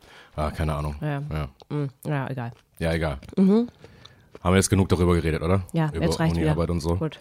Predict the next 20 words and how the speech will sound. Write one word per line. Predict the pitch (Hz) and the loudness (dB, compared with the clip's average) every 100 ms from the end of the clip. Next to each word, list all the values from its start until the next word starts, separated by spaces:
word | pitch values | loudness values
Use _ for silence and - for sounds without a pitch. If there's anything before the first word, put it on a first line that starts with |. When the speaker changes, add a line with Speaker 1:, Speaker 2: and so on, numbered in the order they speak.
| - | -8
Speaker 2:
Mhm. | 175 | -2
Speaker 1:
Ein | 117 | 4
anderer | 117 120 113 | 8 8 8
Grund, | 120 127 | 8 8
warum | 107 104 | 6 8
wir | 104 98 | 8 8
Pause | 104 104 104 | 8 8 8
gemacht | 104 107 107 | 6 6 6
haben, | 110 95 | 4 6
ist | 95 | 4
ja | - | 4
auch, | 82 92 | 4 4
dass | - 90 90 | 4 2 4
wir | 87 | 2
hier | 82 87 87 82 | 2 2 4 4
unser, | 82 78 80 80 78 76 - _ _ | 2 2 4 4 2 0 -8 _ _
unser | 98 92 92 | 0 4 4
Podcast-Baby | - 104 - 107 - 101 95 90 | 6 4 6 4 6 6 6 6
auch | 82 87 - | 4 2 0
irgendwie, | - 85 80 82 80 | -4 -2 -2 0 0